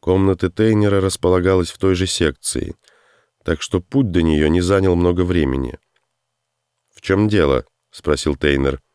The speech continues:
поднимаясь из-за стола навстречу вошедшим. «Отлично, Штайнер тоже здесь»,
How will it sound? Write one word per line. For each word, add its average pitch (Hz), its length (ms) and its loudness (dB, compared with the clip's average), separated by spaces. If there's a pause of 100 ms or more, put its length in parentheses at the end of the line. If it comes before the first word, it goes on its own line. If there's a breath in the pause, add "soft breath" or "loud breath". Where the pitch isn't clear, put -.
(200)
поднимаясь 73 760 0
из-за 76 280 -2
стола 78 400 0
навстречу 76 540 -2
вошедшим. - 640 -4 (1500)
«Отлично, 90 760 -2 (320)
Штайнер 92 520 -2
тоже 73 320 0
здесь», 85 400 -2